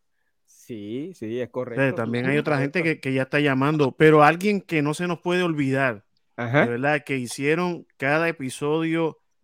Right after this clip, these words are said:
Speaker 2: eh, pues, eh, maravilloso, ha sido nuestro público, nuestra gente, comentando, escribiendo. Hubo gente que, que, que sabemos que somos, que, que son fieles, son
Speaker 1: Ujú.
Speaker 2: fieles, o sea, que, que
Speaker 1: Eso es
Speaker 2: están
Speaker 1: así, brother.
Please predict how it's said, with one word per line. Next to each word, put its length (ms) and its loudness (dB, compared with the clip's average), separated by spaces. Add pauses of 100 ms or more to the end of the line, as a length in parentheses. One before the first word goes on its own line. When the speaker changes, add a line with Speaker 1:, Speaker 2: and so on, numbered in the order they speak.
(220)
Speaker 2:
eh, 840 -6 (140)
pues, 400 -10 (140)
eh, 320 -8
maravilloso, 600 -2
ha 40 -2
sido 500 0
nuestro 420 -2
público, 580 0
nuestra 340 -4
gente, 580 -2 (420)
comentando, 960 2
escribiendo. 960 -2
Hubo 300 0
gente 340 -2
que, 320 -2
que, 300 -4 (340)
que 140 -4
sabemos 300 -2
que 80 -2
somos, 300 -2 (100)
que, 280 -2
que 120 -2
son 220 -2
fieles, 580 0 (100)
son 220 -6
Speaker 1:
Ujú. 80 -10
Speaker 2:
fieles, 460 2
o 80 -20
sea, 200 0
que, 40 -10
que 160 -6
Speaker 1:
Eso 140 -10
es 60 -8
Speaker 2:
están 240 6
Speaker 1:
así, 160 2
brother. 160 4